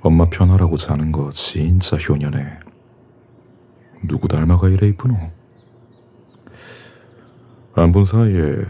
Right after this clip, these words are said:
좀 큰 거 같다. 얼굴 윤곽도 쪼매 잡힌 거 같고. 내 말고 니 닮아가 얼마나 다행인가 모른다.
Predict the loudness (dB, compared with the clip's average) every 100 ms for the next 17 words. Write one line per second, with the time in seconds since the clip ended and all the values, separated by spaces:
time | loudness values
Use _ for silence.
0 | -8 -6 -6 -2 -2 -2 -6 -6 -6 -8
1 | -12 _ _ _ _ _ _ _ _ _
2 | _ _ 0 2 2 0 0 0 -2 -2
3 | -2 -2 0 0 0 -2 -4 -4 -4 -8
4 | -12 -12 -12 -14 _ _ _ _ _ _
5 | _ -20 _ _ _ _ -6 2 4 4
6 | 2 0 2 2 2 -2 -2 0 0 0
7 | 0 0 2 2 0 -4 -4 -4 -4 -8